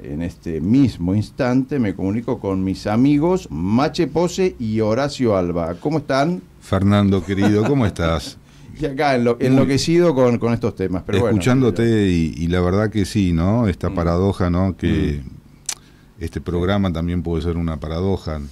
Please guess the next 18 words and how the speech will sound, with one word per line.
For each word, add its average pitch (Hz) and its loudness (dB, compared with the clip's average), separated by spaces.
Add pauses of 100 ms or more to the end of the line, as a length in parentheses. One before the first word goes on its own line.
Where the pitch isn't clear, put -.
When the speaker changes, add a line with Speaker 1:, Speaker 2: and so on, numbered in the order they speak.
(120)
Speaker 2:
¿no? 78 -4
Speaker 1:
De 82 0
hecho, 98 -2
te 76 -8
digo, 90 0
as-, - -14
seguro, 113 4
Speaker 2:
Creo, 90 -2 (100)
creo 90 -2
que - -
Speaker 1:
seguro. 87 0
Speaker 2:
sí, 87 -2
¿no? 85 -2
Este 80 -6
Speaker 1:
Sí, 71 -4
Speaker 2:
garage, 82 -2
Speaker 1:
sí, - -10 (220)
sí, - -20